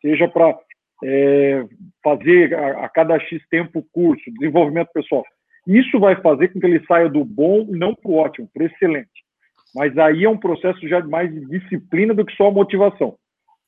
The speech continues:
É, eu acho que isso foi talvez um dos pontos que eu mais guardei e falei assim, vai ter algum momento que mesmo essa bonificação, óbvio, né, a gente olha pra aquele valor, aquele resultado, aquela viagem, tudo isso motiva, mas vai ter algum momento que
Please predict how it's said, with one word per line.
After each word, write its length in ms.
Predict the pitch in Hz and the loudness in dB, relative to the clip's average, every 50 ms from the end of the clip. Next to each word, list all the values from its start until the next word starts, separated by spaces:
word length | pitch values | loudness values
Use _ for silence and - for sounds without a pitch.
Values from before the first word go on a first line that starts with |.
| _ 123 | _ -6
É, 240 | 127 139 139 139 | -2 -2 0 2
eu 80 | 139 147 | 2 2
acho 160 | 160 170 - - | 2 2 0 -4
que 80 | 190 | -6
isso 100 | 196 - | -6 -4
foi 100 | - 202 | -4 -2
talvez 260 | 190 185 175 180 196 | -2 -2 -2 -2 -4
um 60 | 202 180 | -4 -8
dos 100 | - - | -10 -10
pontos 220 | - 180 185 - | -10 -10 -10 -10
que 80 | - 180 | -10 -8
eu 40 | |
mais 180 | 160 170 175 175 | -8 -8 -8 -10
guardei 540 | 170 170 175 170 156 143 127 135 147 160 180 | -6 -2 0 0 0 0 -2 -4 -4 -4 -4
e 40 | 180 | -6
falei 160 | - 175 - | -8 -10 -12
assim, 160 | - 170 147 _ _ _ _ _ _ _ _ | -12 -14 -18 _ _ _ _ _ _ _ _
vai 280 | 104 127 175 214 220 | 0 2 4 4 4
ter 120 | 214 - 214 | 4 2 2
algum 180 | 214 190 190 | 2 2 0
momento 360 | 185 175 160 175 185 180 185 | -2 -2 -2 -2 -4 -6 -8
que 100 | - 160 | -10 -6
mesmo 240 | 151 170 202 190 208 | -2 0 0 0 -2
essa 240 | 190 - 190 165 143 | -2 -2 0 -2 -2
bonificação, 920 | 127 120 - - 175 180 185 170 - - - 156 143 - _ - 170 185 165 | -2 -4 -4 -2 -2 -2 -2 -4 -8 -6 -6 -6 -6 -4 _ -6 -6 -2 0
óbvio, 340 | 151 175 202 170 131 131 139 | 2 2 2 2 -2 -6 -6
né, 120 | 156 180 | -6 -8
a 20 | 165 | -8
gente 260 | 139 _ - 120 - _ _ _ _ _ _ _ _ _ _ _ _ _ _ _ - | -10 _ -16 -18 -18 _ _ _ _ _ _ _ _ _ _ _ _ _ _ _ -2
olha 260 | 139 170 170 170 - | 0 2 2 2 0
pra 120 | - 147 | 0 -2
aquele 240 | 143 - 180 175 160 | 0 2 2 2 4
valor, 460 | 120 147 147 139 131 131 156 180 165 | 4 2 2 2 2 2 2 2 0
aquele 200 | 143 151 160 151 | 0 -2 -2 -2
resultado, 560 | 151 156 135 139 127 - - 151 165 165 139 | 0 -2 -2 -6 -8 -4 0 0 0 0 0
aquela 220 | 131 - 156 160 160 | -2 -2 0 0 0
viagem, 520 | 135 127 135 131 139 165 170 147 147 151 - _ _ _ _ _ - | -2 -4 -4 -2 0 2 2 0 -2 -8 -18 _ _ _ _ _ -8
tudo 140 | 190 202 233 | -6 -4 -4
isso 140 | 214 - 233 | -4 -4 -2
motiva, 460 | 226 233 220 233 - 180 131 110 110 - | 0 0 0 0 -2 -6 -6 -6 -8 -8
mas 160 | 139 151 143 | -6 -4 0
vai 140 | 170 180 170 | 0 0 0
ter 200 | - - 185 196 | 0 2 2 4
algum 200 | 208 202 185 190 | 4 4 2 0
momento 460 | 185 180 156 160 170 185 180 196 185 | 0 0 0 0 -2 -4 -4 -4 -6
que 300 | - 190 190 180 - | -4 -2 0 0 -2